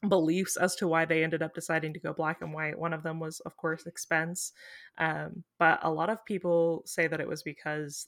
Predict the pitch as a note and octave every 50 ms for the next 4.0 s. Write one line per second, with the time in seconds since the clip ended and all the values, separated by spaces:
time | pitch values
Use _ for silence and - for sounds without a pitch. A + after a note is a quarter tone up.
0 | - D#3+ D3+ C#3+ C#3 C#3 C#3 C#3 - - _ _ - D3 C#3+ C#3 C#3 C#3 - D3
1 | C#3 D3 - - D3+ D3 C#3+ C#3+ C#3 C#3 - - - F#3+ G3 F#3 F3 D#3+ D#3 D3+
2 | D3+ C#3+ - _ - _ D#3 D3+ D3 C#3 C#3 - - E3 D#3 C#3+ - D3 D3 C#3
3 | - - - E3 C#3+ D3 D#3 D3 - D3+ - - - - F3 F3 E3 D#3 D3+